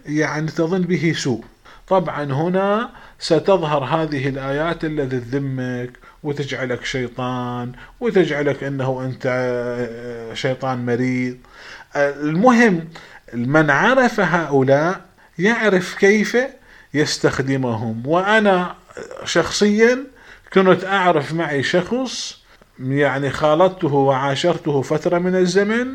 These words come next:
وكنت إنه أنا محبب إليه لأنه كنت أعرف حالته، وكنت إنه ما أفعل شيء ي-، يثيره،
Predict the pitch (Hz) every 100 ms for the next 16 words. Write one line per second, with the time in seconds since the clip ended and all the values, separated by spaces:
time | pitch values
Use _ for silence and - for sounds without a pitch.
0 | 285 - - - - 139 151 - 214 202
1 | 180 165 165 165 143 151 170 175 156 139
2 | 127 185 170 160 139 139 143 180 220 220
3 | - - - - - 135 156 170 170 139
4 | 143 151 151 139 175 196 233 226 - 220
5 | 226 226 240 262 - - - - 156 147
6 | 185 185 180 165 170 170 151 160 165 165
7 | 202 233 233 233 190 180 - 175 185 175
8 | 208 208 208 208 147 156 170 180 185 156
9 | 165 165 190 196 170 139 123 120 117